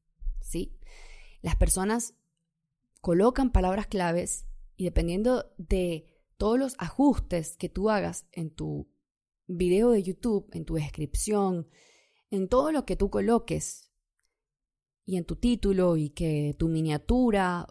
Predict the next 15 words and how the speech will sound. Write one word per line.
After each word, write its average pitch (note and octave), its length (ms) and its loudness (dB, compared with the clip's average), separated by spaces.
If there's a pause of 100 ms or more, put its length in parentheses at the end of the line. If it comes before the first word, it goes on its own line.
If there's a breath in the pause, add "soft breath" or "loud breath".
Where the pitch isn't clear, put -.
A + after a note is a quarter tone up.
sea F#3 600 -2
lo E3 680 2
suficientemente F3 720 -2
llamativa, G3 640 0 (440 soft breath)
las - 160 0
personas F#3+ 360 4
van A3+ 100 0
a A#3 40 2
encontrar F3+ 420 -2
tu A3+ 140 -2
video A#3 540 0 (840)
con G3 240 -2
esas B3 180 2
palabras D3 380 2
claves. - 420 -10